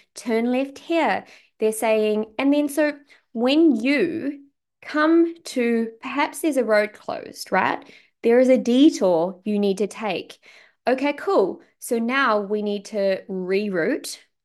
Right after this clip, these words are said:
And you've probably all heard that before, like you've missed a turn off or something and you need to reroute. And now, so you're going a different way. Maybe it's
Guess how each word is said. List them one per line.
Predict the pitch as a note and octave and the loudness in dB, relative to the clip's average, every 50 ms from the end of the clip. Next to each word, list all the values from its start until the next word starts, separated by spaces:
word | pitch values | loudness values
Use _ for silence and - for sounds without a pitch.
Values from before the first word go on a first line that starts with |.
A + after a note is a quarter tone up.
| _ _ _ _ _ _ _ - | _ _ _ _ _ _ _ -6
And | - G3+ G3+ G3+ | -4 -2 0 2
you've | G3 G3+ G3+ G3+ - | 0 0 -2 -4 -10
probably | - G#3 F#3+ G#3 A#3 C4 C#4+ C#4 | -6 -6 -4 -4 -2 -2 0 2
all | D4 D#4 D#4+ D4 | 2 2 0 0
heard | D4+ C#4+ C#4+ D4 | 0 -2 0 -2
that | D#4 D#4 | -4 -4
before, | D#4+ D4+ D4 - A3 G3+ G3 F#3+ G3+ A3 | -4 -8 -8 -4 -4 0 2 2 2 2
like | A3+ G3 F3 - - | 0 -2 -4 -4 -6
you've | G#3+ F#3+ F3+ | -8 -8 -4
missed | F#3+ F#3 G#3 - - C#4+ | -4 -6 -6 -4 -6 -8
a | |
turn | C#4 C#4 B3 G#3 G3 G3 | -8 -6 -4 -2 -2 0
off | G3+ G#3 G3+ - | -2 -4 -4 -6
or | A3 | -8
something | G#3+ - F#3+ G#3 G3 - G3+ G3+ G3 | -6 -6 -8 -10 -6 -4 -4 -2 -2
and | F#3+ F3+ | -2 -2
you | F3+ F3 | -2 -2
need | F3 F3 F#3 F3+ | -4 -6 -6 -6
to | - B3 | -10 -4
reroute. | A#3+ B3+ C4+ C#4 C4 G3 F3 E3+ F#3 A#3 - - - _ _ _ _ _ _ _ _ _ _ _ _ _ _ - _ _ _ _ _ _ _ _ _ _ _ _ - | 0 0 2 2 2 2 2 2 2 0 -2 -6 -18 _ _ _ _ _ _ _ _ _ _ _ _ _ _ -20 _ _ _ _ _ _ _ _ _ _ _ _ -4
And | A#3+ B3 B3+ | -2 0 2
now, | B3+ B3 B3+ | 2 2 2
so | B3+ B3+ - B3+ A#3+ | 0 -2 -2 -2 -2
you're | B3 - A3+ A3 A#3 | -2 -4 -2 -2 0
going | G#3 A#3 A3 A#3 A#3+ A#3+ A#3 | 4 4 4 4 2 0 -2
a | - | -4
different | A#3 G#3+ - G#3+ G#3 A3 | -4 -6 -6 -6 -6 -4
way. | A3 G#3 G3 - - - _ _ _ _ _ _ _ _ _ - G#3 | -2 -2 -4 -4 -6 -12 _ _ _ _ _ _ _ _ _ -10 -2
Maybe | G#3+ G#3+ A3 B3+ B3 C#4 C4+ | 0 2 2 2 2 0 0
it's | C4 B3 C4 - | 0 -2 -4 -10